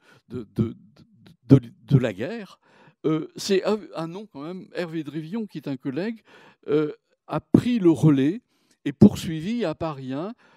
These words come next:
le cheminement, euh, que j'ai, euh, d'une certaine manière entrepris en consacrant l'essentiel de ses travaux, euh, à l'histoire militaire, tant par ses recherches personnelles que dans de vastes synthèses qu'il a dirigées,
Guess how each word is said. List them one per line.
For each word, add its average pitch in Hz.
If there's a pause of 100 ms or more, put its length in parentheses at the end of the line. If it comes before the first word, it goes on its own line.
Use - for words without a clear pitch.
(160)
le 135
cheminement, 151
euh, 131
que 143
j'ai, 147 (420)
euh, 123
d'une 135
certaine 143
manière 139
entrepris 143 (320)
en 175
consacrant 175
l'essentiel 180
de 156
ses 139
travaux, 156 (440)
euh, 156
à 160
l'histoire 160
militaire, 160
tant 202
par -
ses 156
recherches 135
personnelles 143 (300)
que 165
dans 147
de 131
vastes 160
synthèses 151
qu'il 131
a 123
dirigées, 123